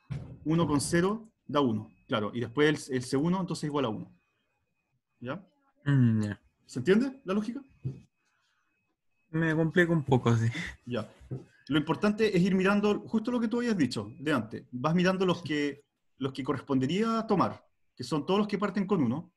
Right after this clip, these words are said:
Speaker 1: en la posición,
Speaker 2: Ujú.
Speaker 1: y, pero le tienes que operar su bit, ¿cachai? Su bit que tienen acá.
Speaker 2: Mm, ya.
Speaker 1: Sí.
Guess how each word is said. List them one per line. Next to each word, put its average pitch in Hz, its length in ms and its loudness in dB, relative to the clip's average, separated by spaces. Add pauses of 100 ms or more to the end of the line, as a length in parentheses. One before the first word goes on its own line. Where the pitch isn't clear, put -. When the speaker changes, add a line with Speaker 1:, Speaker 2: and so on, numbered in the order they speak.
(140)
Speaker 1:
en 131 100 -4
la 135 100 0
posición, 147 440 -6
Speaker 2:
Ujú. 147 300 -4 (760)
Speaker 1:
y, 160 260 0
pero 151 240 2
le 151 100 4
tienes 175 400 -4
que 175 80 -2
operar 147 240 2
su 143 160 -4
bit, 156 260 -2 (240)
¿cachai? 165 360 -6 (320)
Su - 180 -10
bit 147 100 -2
que 147 80 -4
tienen 143 200 0
acá. 127 200 -8 (1300)
Speaker 2:
Mm, 127 220 2
ya. 123 120 -12 (400)
Speaker 1:
Sí. - 240 -16